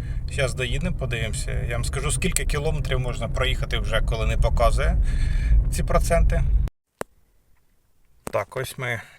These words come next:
під'їхали вже. Щас паркінг ставлю. Все, дивіться, вже проценти не показує. Дев'яносто дев'ять кілометрів я проїхав на одному заряді.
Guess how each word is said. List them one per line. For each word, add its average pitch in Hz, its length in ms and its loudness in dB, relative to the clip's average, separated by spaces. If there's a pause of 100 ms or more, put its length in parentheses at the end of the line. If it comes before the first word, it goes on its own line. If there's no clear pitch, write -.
під'їхали 120 600 -10
вже. 139 300 -12 (480)
Щас - 240 -20 (140)
паркінг 123 460 -6
ставлю. 190 440 -14 (1080)
Все, 151 200 -4
дивіться, 165 540 -4 (140)
вже 156 180 -6
проценти 143 400 -6
не 139 120 -6
показує. 156 540 -2
Дев'яносто 151 300 -8
дев'ять 135 340 -6
кілометрів 131 540 -8
я 143 80 -6
проїхав 143 420 -12
на 139 120 -4
одному 127 280 -8
заряді. 117 520 -4